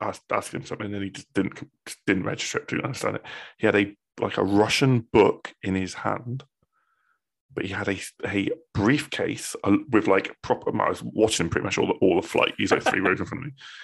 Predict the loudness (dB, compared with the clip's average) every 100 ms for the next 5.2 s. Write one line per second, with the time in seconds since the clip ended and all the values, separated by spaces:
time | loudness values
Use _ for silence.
0 | -18 -4 0 2 2 0 0 -4 -4 -4
1 | -2 0 -2 -2 -2 2 2 2 _ _
2 | _ _ _ 2 4 4 2 -6 -6 -8
3 | _ -6 0 2 4 2 -2 -4 -6 _
4 | -4 -2 -2 0 0 0 -4 -4 -8 -12
5 | -14